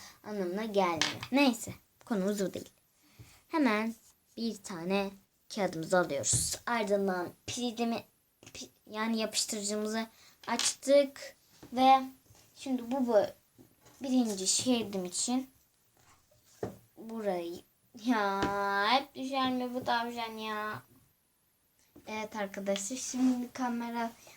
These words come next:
da benim için rahat, daha rahat bir por-, ıı, pozisyonu ayarladım.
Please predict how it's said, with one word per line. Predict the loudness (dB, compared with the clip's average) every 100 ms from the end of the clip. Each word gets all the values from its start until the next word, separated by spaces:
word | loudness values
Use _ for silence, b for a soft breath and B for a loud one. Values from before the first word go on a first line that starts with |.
| B -6
da | -2 0 2 2 0 -6
benim | -2 -2
için | -2 0 2
rahat, | 4 6 4 -2 -18 _ -14
daha | -10 -8 0
rahat | 2 2 -2
bir | -14
por-, | -10 -4 -2 -4 -8 _ _
ıı, | -10 -4 -2 -2 -2 -8 b b b -14 -10 -12
pozisyonu | -6 -4 -4 -4 -8 -6 -4
ayarladım. | -4 -2 -2 -2 -4 -4